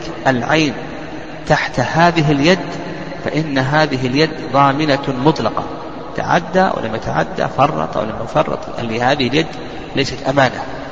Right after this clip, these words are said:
فيقولون: "المقبوض بعقد فاسد حكمه حكم ماذا؟ حكم المغصوب". وعلى هذا إذا اشترى السيارة بثمن، يعني، إذا اشترى السيارة،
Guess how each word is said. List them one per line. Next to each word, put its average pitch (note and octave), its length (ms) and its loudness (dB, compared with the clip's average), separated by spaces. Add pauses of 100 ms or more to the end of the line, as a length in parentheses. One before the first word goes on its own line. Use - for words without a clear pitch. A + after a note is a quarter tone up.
(340)
فيقولون: D3+ 640 4 (440)
"المقبوض C3 1080 4
بعقد C#3 640 2 (180)
فاسد E3 420 2 (640)
حكمه C3 340 0 (100)
حكم C#3 300 2
ماذا؟ B2 280 4 (580)
حكم E3 220 -2
المغصوب". D#3+ 500 0 (460)
وعلى - 260 2
هذا E3+ 320 4
إذا D3 180 2
اشترى D#3+ 280 2
السيارة C3 640 4 (760)
بثمن، C3 380 4 (460)
يعني، G2 120 -4 (100)
إذا A2 120 -6
اشترى C3 480 0 (220)
السيارة، B2+ 720 0